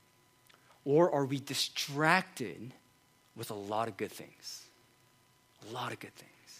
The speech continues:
This is why sitting and listening and taking on the disciples' posture is so important. Because it adds fuel and wood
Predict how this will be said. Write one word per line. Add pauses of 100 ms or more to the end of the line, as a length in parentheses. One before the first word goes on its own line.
(1800)
This
is
why
sitting (920)
and
listening (340)
and
taking
on
the
disciples'
posture (300)
is
so
important. (1700)
Because
it
adds
fuel (640)
and
wood